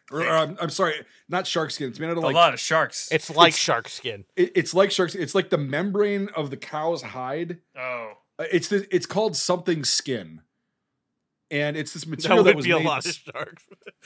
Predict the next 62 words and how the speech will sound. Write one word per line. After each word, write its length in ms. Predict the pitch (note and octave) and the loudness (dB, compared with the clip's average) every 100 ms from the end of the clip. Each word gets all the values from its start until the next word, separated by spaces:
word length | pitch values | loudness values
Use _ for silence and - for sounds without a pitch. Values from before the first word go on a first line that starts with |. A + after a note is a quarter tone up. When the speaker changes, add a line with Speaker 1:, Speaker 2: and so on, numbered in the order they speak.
| - | -14
Speaker 4:
<laughs> 60 | - | -12
Sorry. 320 | - - E3 | -10 -8 -4
Speaker 1:
Yeah, 200 | D3 D#3 | 2 2
no, 160 | D3 D#3+ | 4 4
I, 120 | C#3+ | 4
I, 180 | D#3+ D#3 | 4 2
I, 180 | D#3 D3 | 2 0
Speaker 4:
<laughs> 0 | |
Speaker 1:
I, 20 | |
Speaker 4:
Yeah, 280 | C#3 C3 E3 | -2 -2 -2
Speaker 1:
I 40 | |
Speaker 4:
no, 220 | D#3 D#3+ | 0 0
Speaker 1:
think, 60 | D#3 | 2
Speaker 4:
I 260 | D#3+ D#3 F3 | 2 2 0
know, 140 | E3 | 2
Speaker 1:
I 60 | D#3+ | 4
Speaker 4:
I 20 | |
Speaker 1:
think 100 | C4+ | 4
Speaker 4:
know. 60 | D4 | 4
Speaker 1:
one 120 | A#3+ | 4
of 60 | |
the 60 | E3+ | 2
Speaker 4:
It's 60 | G#3+ | 0
all 40 | |
Speaker 1:
nicknames 360 | A3+ E3 D3 B2 | 0 -4 -4 -4
was 300 | C#3 D3 A2+ | -2 -2 -2
that. 200 | A#2 B2 | -6 0
But 80 | E3 | 4
anyway, 220 | G#3 E3+ | 4 4
so 120 | C3+ | 6
it 40 | F#3+ | 6
was 120 | C#3 | 6
made 100 | F3+ | 4
out 100 | A#3+ | 4
of 60 | G#3 | 4
this 120 | E3 | 2
shit. 300 | - F#3+ - - _ _ - | -2 -2 -4 -14 _ _ 2
Uh, 160 | D#3 | 2
long 240 | D3+ F#3 A#3 | 4 2 2
story 260 | - F3+ | 0 0
short, 320 | C3 - G3 G3 | 0 2 0 0
it's 160 | D#3 | 0
very 160 | G#3+ G3 | 4 4
bouncy. 500 | C#3 D3 B2 - - _ _ _ _ | 4 0 -2 -8 -12 _ _ _ _
Speaker 2:
Yeah. 180 | A2 G#2 - _ _ | -16 -16 -18 _ _
Speaker 1:
So 440 | - E3 E3 D#3 | 0 4 6 6
a 120 | - D3 | 2 -4
flare 380 | - E3+ G#3+ | -4 0 4
is 140 | G3 A#2+ | 4 4
not, 460 | A#2+ B2+ E3 F3+ - | -4 0 0 0 -4
it, 160 | F3 F3 | -6 -2
it's 160 | F3 F3 | -2 -2
a 40 | |
common 400 | - F3 G3+ F#3+ | -4 -4 -2 -4
trope 280 | - F3 F3+ | -2 -2 -2
that 100 | F3+ | -4
you 80 | C#3+ | -8
would 120 | - | -4
think 300 | - G3 - | 0 0 0
that 120 | D3 | -4
a 40 | |
flare 680 | B2 - D3 E3 D3 C3+ C3+ | -4 -10 -6 -4 -2 -6 -10